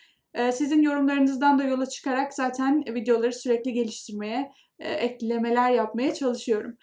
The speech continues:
Bu videoyu da beğenirseniz beğene basmayı unutmayın lütfen. Aynı zamanda dün bir canlı yayın yaptık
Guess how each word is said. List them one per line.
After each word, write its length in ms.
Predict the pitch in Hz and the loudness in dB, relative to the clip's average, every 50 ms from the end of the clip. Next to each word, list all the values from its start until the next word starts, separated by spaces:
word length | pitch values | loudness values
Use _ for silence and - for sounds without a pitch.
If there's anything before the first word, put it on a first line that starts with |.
| _ _ _ | _ _ _
Bu 100 | - 269 | 0 0
videoyu 320 | 262 277 226 269 254 254 247 | 0 0 0 -2 -2 -2 0
da 120 | 254 233 | 0 0
beğenirseniz 760 | 254 262 269 262 277 262 - - 247 247 311 370 - - - - | 0 2 2 2 0 0 0 0 0 0 0 0 -2 -8 -8 -4
beğene 280 | 240 233 233 247 262 233 | -2 0 0 0 2 2
basmayı 380 | 226 226 226 - 262 311 339 | 2 0 0 -2 -4 -4 -2
unutmayın 420 | 320 277 - - 240 226 220 214 214 | -4 -4 -4 -4 -4 -4 -4 -4 -6
lütfen. 320 | 226 - - 311 349 370 - - - - _ _ _ | -6 -4 -2 0 0 0 0 -4 -6 -6 _ _ _
Aynı 280 | - 262 294 311 330 320 | 2 4 6 6 4 4
zamanda 500 | 294 311 311 302 302 302 302 311 302 240 | 4 4 6 8 8 8 8 6 2 2
dün 240 | 269 285 302 311 277 | 2 4 4 4 4
bir 240 | 302 302 311 294 240 | 4 4 2 2 2
canlı 280 | 262 254 254 254 262 | 2 2 4 4 4
yayın 240 | 269 262 262 262 254 | 4 4 4 4 2
yaptık 400 | 254 254 240 - - 262 247 247 | 2 0 0 -2 -2 -6 -6 -6